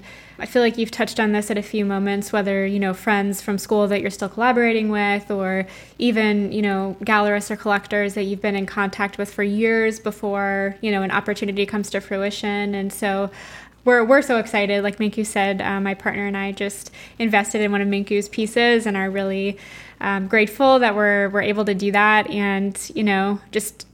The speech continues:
so excited to be able to live with your work. We've been big fans, and, you know, we, we both have a, a history, and my partner Dave also went to, to mica with us. So I know that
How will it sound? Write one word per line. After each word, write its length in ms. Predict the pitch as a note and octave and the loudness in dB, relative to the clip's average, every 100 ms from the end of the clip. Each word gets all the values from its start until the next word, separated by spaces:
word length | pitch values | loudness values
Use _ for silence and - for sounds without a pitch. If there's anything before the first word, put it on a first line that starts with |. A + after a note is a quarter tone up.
| - | -8
so 280 | - A#3+ A3 | 4 4 4
excited 420 | A3 G#3 G#3 G3+ | 2 2 2 0
to 100 | A3+ | -2
be 140 | G#3 | 0
able 180 | G#3 G#3 | 0 0
to 120 | G3+ G#3 | 0 0
live 260 | G3 G3 | 0 0
with 260 | G#3 G#3 G#3 | 2 0 -2
your 180 | G#3+ A3 | 0 2
work. 380 | G#3 A3 F#4 F#4 | 4 6 4 2
We've 160 | A#3 A#3 | -2 0
been 180 | G#3+ | 0
big 180 | G#3 G#3 | 2 -2
fans, 520 | - G#3 G#3 A#3 A3+ | 0 0 2 2 0
and, 360 | A3 G3+ G3+ - - | 0 0 -2 -8 -8
you 120 | A#3 | -4
know, 140 | G#3 G3+ | -2 -2
we, 140 | G#3 | -4
we 220 | G#3 A3 | -4 -4
both 400 | G#3+ G#3 G#3 - - - | 0 0 0 -6 -20 -8
have 260 | - A3+ G#3+ | 0 2 2
a, 200 | G#3+ - | 0 0
a 60 | A3+ | -2
history, 640 | A3+ A3 - A#3 A#3 A3+ | -2 -4 0 0 2 0
and 240 | G#3 G3+ G3+ - - - A3+ | -2 -4 -8 -18 -20 -10 -6
my 80 | A3 | 0
partner 300 | A#3 G#3+ G#3+ | 2 2 4
Dave 220 | G#3 G#3 | 4 4
also 300 | G3+ - G#3 | 2 2 -2
went 240 | G3+ G3 - | -2 -4 -2
to, 440 | A3+ G#3 G3+ G3 | 0 0 0 -2
to 120 | B3+ | 0
mica 500 | A3+ G3+ G3+ A3 A3 G#3+ | 2 2 2 2 2 0
with 180 | G#3 | 0
us. 380 | A3+ A3+ A3+ - | 2 0 -2 -10
So 400 | - F#3+ G3 G3 - - | -4 -2 -2 -4 -8 -8
I 100 | G#3 | -4
know 180 | G3+ G3 | -2 -2
that 220 | G3 | -4